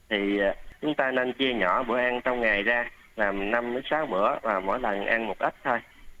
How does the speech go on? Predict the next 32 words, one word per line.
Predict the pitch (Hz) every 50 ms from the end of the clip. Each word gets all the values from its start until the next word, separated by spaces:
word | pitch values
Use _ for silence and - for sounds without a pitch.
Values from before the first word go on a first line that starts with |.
| - - - - - - - - -
À, | - 117 113 110 110 110
nên | 113 123 123 123 123
ăn | - 123 123 123 123 120 123 - - - - - - - - - - - - -
nhai | 127 131 131 123 - -
chậm, | 101 90 95 107 110 - - - - - - -
à, | 117 113 113 107 104 101 95 90 85 -
ăn | 127 127 120 -
chậm | - 95 92 98 110
và | 107 98
nhai | 104 120 120 113 -
kỹ. | - 95 95 104 135 170 - - - - - - - - - - - - - - - - - - - - -
À, | - 123 120 117 117 113 110 113 113 117 120 123 - - - - - - - - - - - - -
chúng | 165 160 156
ta | 151 139 135
có | 151 143
thể | 131 135 139 -
sử | 127 131 135 117
dụng | 104 101 104 113 117
thức | 156 151
ăn | 139 135 131 127 120 107
dạng | 101 104 113
lỏng, | 110 101 95 98 117 151 185 185 - - - - - - - - - - - - - - - -
à, | - 117 117 117 113 113 113 113 113 113 113 113 113 117 - - - - - - - - - - - - -
kèm | - 120 110 104 101 104 104
với | 127 139
nước | 151 156 170 175 - - -
sốt, | 151 160 190 214 - -
nước | - - - -
thịt, | 110 101 - - - - -
à, | - 107 107 101 95
để | 101 113 123
cho | - 127 117 117